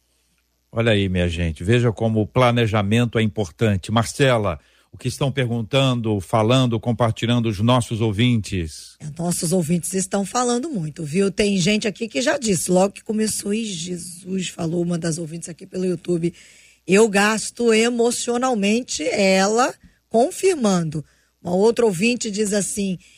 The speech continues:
Speaker 2: "Eu só compro roupas a prazo, porque é muito difícil ter o dinheiro pra comprar à vista." Aí ela diz assim: "Eu preciso de oração, eu tenho compulsão."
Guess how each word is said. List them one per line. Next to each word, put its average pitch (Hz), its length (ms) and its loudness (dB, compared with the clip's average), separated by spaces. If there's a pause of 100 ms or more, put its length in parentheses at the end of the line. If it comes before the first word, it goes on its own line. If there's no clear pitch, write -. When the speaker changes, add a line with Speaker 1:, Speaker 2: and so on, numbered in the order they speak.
(200)
Speaker 2:
"Eu 226 120 0
só 262 140 -2
compro 247 300 0
roupas 233 360 0
a 226 80 0
prazo, 185 500 -2
porque - 260 -6
é 208 40 0
muito 240 380 0
difícil 247 440 -6
ter 226 80 -2
o 240 60 0
dinheiro 220 320 -2
pra 220 120 -6
comprar 220 360 -4
à - 20 0
vista." 202 500 -4 (300)
Aí - 100 -6
ela 185 140 2
diz 170 160 -2
assim: 180 480 -2 (500)
"Eu 208 80 -8
preciso 262 260 -2
de 247 60 4
oração, 185 680 0 (360)
eu 185 140 0
tenho 175 220 2
compulsão." 180 600 -2